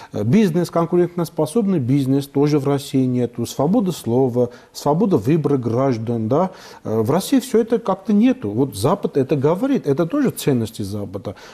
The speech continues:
Почему вы это не видите, а вот видите гендерные вопросы все время в Западе? Вот Запад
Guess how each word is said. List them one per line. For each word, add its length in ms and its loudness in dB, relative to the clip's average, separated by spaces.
Почему 380 0
вы 300 0
это 260 0
не 320 4
видите, 640 0
а 100 0
вот 160 2
видите 280 0
гендерные 500 2
вопросы 460 -4
все 180 -4
время 240 0
в 100 -4
Западе? 540 -2
Вот 100 -4
Запад 400 0